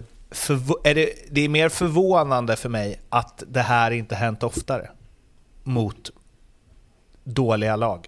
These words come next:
eller bottenlag. Och nu verkar de ju ha hittat det. Att de bara kan liksom trycka gasen i botten och avgöra matcher på en halvlek. Eller för all del, tio minuter.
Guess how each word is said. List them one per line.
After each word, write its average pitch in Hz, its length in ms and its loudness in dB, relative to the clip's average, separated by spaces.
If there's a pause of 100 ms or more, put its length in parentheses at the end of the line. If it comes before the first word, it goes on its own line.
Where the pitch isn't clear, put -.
eller 110 180 -6
bottenlag. - 720 -8 (960)
Och 139 200 0
nu 156 300 4
verkar 160 360 4
de 147 140 0
ju 147 60 4
ha 139 60 6
hittat - 640 -2
det. - 160 -8 (280)
Att - 160 0
de 127 140 0
bara 117 200 4
kan 117 260 2
liksom 113 240 -4
trycka 123 420 -2
gasen 120 500 2
i 120 40 0
botten 113 640 -2 (600)
och - 380 -2
avgöra 123 500 2
matcher 104 400 -4
på 101 320 -2
en 104 280 -2
halvlek. 107 600 -4 (240)
Eller 110 240 0
för - 140 -2
all 98 180 -2
del, 95 200 -8
tio 107 260 -6
minuter. 110 400 -6